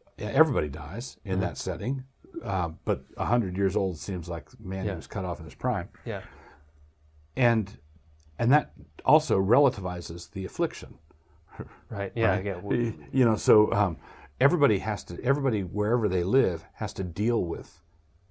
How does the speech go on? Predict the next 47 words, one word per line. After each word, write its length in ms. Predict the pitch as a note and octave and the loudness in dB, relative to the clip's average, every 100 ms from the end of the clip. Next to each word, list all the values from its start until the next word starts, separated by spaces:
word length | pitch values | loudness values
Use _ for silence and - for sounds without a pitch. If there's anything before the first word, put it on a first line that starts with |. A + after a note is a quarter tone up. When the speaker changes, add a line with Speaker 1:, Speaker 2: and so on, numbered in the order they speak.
| - | -8
Speaker 1:
things. 460 | E2 C2+ C2 - - | -8 -8 -14 -16 -14
Speaker 2:
Uh-huh. 180 | A#2 G2+ F2+ - - | -10 -10 -12 -10 -2
Speaker 1:
And 320 | A2 F#2+ - - - - | -2 -2 -6 -18 -20 -18
so 180 | - B2 | -2 0
when 260 | G#2+ G#2+ G2+ | 2 -2 -4
I, 340 | A2 B2 A2+ - - - | -2 0 -2 -8 -20 -14
as 180 | - G2+ | -8 -6
a 40 | F#2+ | -6
pastor 560 | - C3 C3+ - F2 | -2 0 0 -2 -4
in 80 | F2+ | -4
the 60 | - | -6
twentieth 320 | - A2+ F2+ | -4 -4 -4
century, 420 | - A2 - F2 | -4 -4 -4 -6
when 160 | F2 F#2 | -6 -6
I, 240 | G2 F#2+ - - - - _ _ - | -4 -6 -8 -20 -20 -20 _ _ -14
uh, 140 | F2+ F2+ | -12 -8
P 160 | - G#2 | -2 0
J 160 | F#2+ | 4
O'Rourke 460 | F#2+ E2+ F2 F#2+ - | 2 2 0 -2 -4
said 260 | - E2 D2 | -6 -6 -4
he 120 | G#2 | -4
could 180 | F#2 E2 | -4 -4
refute 360 | E2 - G#2+ | -4 -4 -6
those 260 | F#2+ F#2 F2+ | -4 -4 -4
who 220 | F2+ E2 - | -8 -10 -10
say 220 | - F#2+ | -4 -2
there 160 | F2 | 0
is 140 | F#2 F#2 | -2 -2
no 100 | E2+ | -6
progress 480 | F2 F2 D#2 D#2 - | -6 -6 -6 -10 -8
with 160 | F2 | -8
one 220 | F2+ F2+ | -6 -6
word. 320 | F2 D#2 C#2+ - - - - - | -6 -8 -12 -16 -20 -20 -16 -12
And 40 | |
he 40 | |
said, 220 | E2 F#2 D#2+ | -8 -6 -6
"That 160 | F#2+ | -6
word 180 | F#2+ F2+ | -4 -4
is 80 | D#2 | -6
dentistry." 580 | - F2+ - - A2 - | -8 -10 -10 -8 -8 -8
Speaker 2:
<laughs> 80 | - | 0
Right, 220 | B2+ A2+ | 4 4
yeah. 220 | C#3 B2 A#2+ C3+ F3+ | 4 4 4 0 -4
Speaker 1:
<laughs> 220 | C3 C#3+ | -6 -4
Right? 200 | - G#2+ C3 - - - - | 0 0 -2 -12 -16 -18 -6
So, 400 | - D#3 C3+ - | 6 10 10 6
um, 300 | A2 G#2 F2 | -2 -2 -4